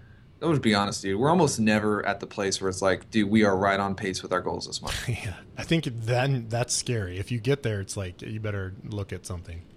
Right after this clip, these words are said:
Speaker 1: Yeah, then you're just thinking way too small.
Speaker 2: Yeah,
Speaker 1: 'Cause every
Speaker 2: right.
Speaker 1: time we hit a goal, we, like, double it.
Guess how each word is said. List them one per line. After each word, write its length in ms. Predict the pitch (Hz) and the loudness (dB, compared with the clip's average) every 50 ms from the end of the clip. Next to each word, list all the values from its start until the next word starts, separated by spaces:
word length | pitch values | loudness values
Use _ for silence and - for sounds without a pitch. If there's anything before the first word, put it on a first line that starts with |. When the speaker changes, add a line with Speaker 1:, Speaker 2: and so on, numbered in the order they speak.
| - - - | -8 0 4
Speaker 1:
Yeah, 240 | 120 113 101 95 | 6 6 6 6
then 160 | 92 101 104 107 | 6 4 4 4
you're 120 | 104 110 101 | 4 4 4
just 260 | 92 101 95 - - | 2 0 -2 -2 0
thinking 320 | 107 101 98 - 92 90 | 0 -2 -2 -2 -2 2
way 160 | 95 101 95 90 | 4 4 4 4
too 140 | - - | 2 0
small. 340 | 82 - - 87 80 - - 92 | -4 -4 -2 -2 -4 -4 -4 -4
Speaker 2:
Yeah, 200 | 123 123 92 80 - - | -4 -4 -4 -4 -6 -4
Speaker 1:
'Cause 140 | 117 107 139 | 0 4 4
every 140 | 156 151 190 | 6 6 6
Speaker 2:
right. 80 | 180 | 6
Speaker 1:
time 120 | 175 160 147 | 6 6 6
we 60 | 127 131 | 6 6
hit 80 | 120 117 | 6 6
a 40 | |
goal, 220 | 107 123 127 113 107 | 6 6 6 6 6
we, 100 | 107 104 | 4 2
like, 200 | 101 98 95 92 | 2 0 -2 0
double 300 | 120 117 113 98 87 85 | 2 2 2 2 0 -4
it. 80 | 71 | -6